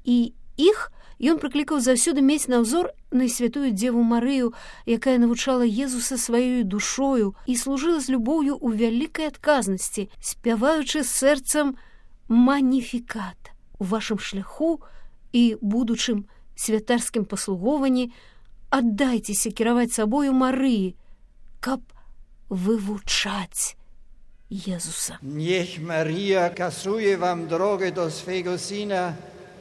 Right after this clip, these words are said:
Speaker 2: i towarzyszy wam na drodze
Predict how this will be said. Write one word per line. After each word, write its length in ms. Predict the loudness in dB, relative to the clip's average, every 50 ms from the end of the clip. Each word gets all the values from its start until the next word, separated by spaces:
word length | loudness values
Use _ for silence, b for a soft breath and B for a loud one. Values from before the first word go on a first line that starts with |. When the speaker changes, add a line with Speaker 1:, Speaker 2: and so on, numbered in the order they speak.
| -18 -12 -10
Speaker 2:
i 100 | -8 -6
towarzyszy 880 | -4 -2 0 0 0 0 0 -2 -4 -4 -6 -6 -6 -6 -6 -6 -6 -4
wam 360 | -2 0 0 0 -2 -4 -4
na 180 | -4 -2 -2 -2
drodze 720 | -4 -2 -2 0 0 -2 -4 -6 -10 -8 -6 -6 -6 -6